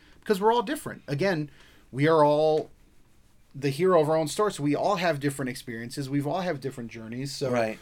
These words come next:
Speaker 1: you know, the way we approach things are j-, naturally gonna be different. You can give the same script to five different filmmakers and they'll be like five different movies.
Speaker 2: It eventually comes down to n-, being able as an artist to,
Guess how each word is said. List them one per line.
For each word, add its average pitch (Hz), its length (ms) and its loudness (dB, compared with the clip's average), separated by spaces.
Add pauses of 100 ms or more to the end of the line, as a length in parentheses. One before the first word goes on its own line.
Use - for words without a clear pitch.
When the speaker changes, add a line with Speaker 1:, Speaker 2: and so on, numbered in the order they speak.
(300)
Speaker 1:
you 156 80 -8
know, 180 120 0
the 170 80 2
way 175 180 2
we 180 140 2
approach 196 320 0
things 156 180 -4
are 156 140 -6 (180)
j-, - 200 -14
naturally 151 480 0
gonna 175 140 -4
be 180 100 -6
different. 151 360 -2
You 156 80 -6
can 190 140 0
give 196 180 0
the 170 80 -2
same 175 260 0
script - 460 0 (440)
to 170 200 -2
five 160 320 4
different 175 320 -2
filmmakers 156 640 -2
and 143 160 0
they'll 165 100 4
be 180 160 0
like 180 200 0
five 165 240 0
different 160 280 -4
movies. 190 460 -10 (800)
Speaker 2:
It 151 120 -2
eventually 165 500 2
comes 143 260 2
down 127 280 2
to 110 440 -2 (680)
n-, 135 400 -4
being 151 260 0
able 147 280 2
as 117 140 0
an 113 80 -6
artist 120 480 2
to, 117 100 -6